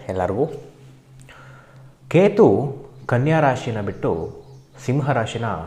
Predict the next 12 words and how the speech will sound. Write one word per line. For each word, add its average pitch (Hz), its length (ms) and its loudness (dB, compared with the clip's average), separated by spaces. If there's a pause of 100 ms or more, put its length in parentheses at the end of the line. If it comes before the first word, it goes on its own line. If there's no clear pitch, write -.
(240)
ಪ್ರವೇಶ 92 320 -4
ಆಗ್ತಾ 85 300 -6
ಇದೆ. - 240 -12 (1400)
ಹದಿನೆಂಟನೇ 165 420 4
ತಾರೀಕು 143 380 -2
ಮೇ - 240 -4 (580)
ಪ್ರವೇಶ 104 380 0
ಆದ್ರೆ, 98 580 -4 (840)
ಎರಡು 117 200 2
ಸಾವಿರದ 151 260 2
ಇಪ್ಪತ್ತಾರನೇ 110 600 -4
ಇಸ್ವಿ 135 400 -6